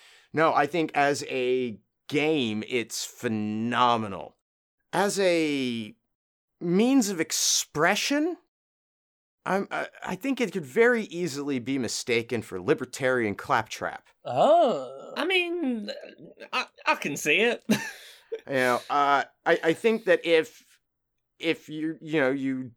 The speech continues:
Speaker 1: well, for one, if you don't play it all the way to the end, um,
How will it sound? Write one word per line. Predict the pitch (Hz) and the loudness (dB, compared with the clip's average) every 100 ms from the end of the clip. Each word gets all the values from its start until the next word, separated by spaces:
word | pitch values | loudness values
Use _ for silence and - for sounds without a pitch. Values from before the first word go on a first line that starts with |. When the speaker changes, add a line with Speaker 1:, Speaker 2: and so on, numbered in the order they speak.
| - | -6
Speaker 1:
well, | 160 113 | 0 0
for | - | 0
one, | 135 143 | 0 0
if | 95 | -2
you | |
don't | 92 131 143 | 0 0 0
play | - 104 92 | -4 -2 0
it | 92 | -2
all | 95 | -4
the | 95 | -4
way | 90 92 | -6 -8
to | - | -10
the | 85 - | -12 -10
end, | - - - - _ | -10 -12 -16 -18 _
um, | - 95 92 92 85 85 85 | -4 -2 0 -2 -4 -6 -10